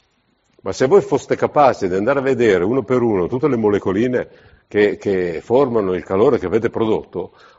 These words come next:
trovereste come somma trecentoquattro kilowattora, la stessa energia.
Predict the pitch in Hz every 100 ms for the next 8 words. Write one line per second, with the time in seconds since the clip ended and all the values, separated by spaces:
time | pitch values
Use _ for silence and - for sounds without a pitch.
0 | _ _ 110 104 135 165 104 - 104 131
1 | 202 - 127 165 170 - 98 - 110 175
2 | - 104 - 165 139 101 85 - 98 117
3 | - - _ _ _ _ _ _ 73 -
4 | - 139 139 107 82 76 65 123